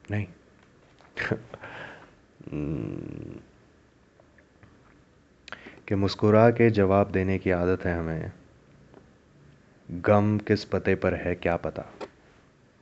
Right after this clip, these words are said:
कि खो गए हैं कहीं जज्बातों की गहराइयों में, हम किस पते पर हैं क्या पता, कि इश्क दिखता है हर एक की आंखों में हमें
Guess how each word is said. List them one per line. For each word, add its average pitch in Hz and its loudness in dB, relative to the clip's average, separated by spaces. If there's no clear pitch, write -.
कि 90 -8
खो 98 2
गए 95 2
हैं 92 -2
कहीं 92 -2
जज्बातों 90 -2
की 95 -2
गहराइयों 87 0
में, 85 -4
हम 120 4
किस 98 -2
पते 87 -2
पर 85 -2
हैं 82 -6
क्या 78 -6
पता, - -14
कि 87 0
इश्क - 0
दिखता 95 0
है 90 0
हर 90 4
एक 90 0
की 95 -2
आंखों 87 0
में 90 -2
हमें 80 -6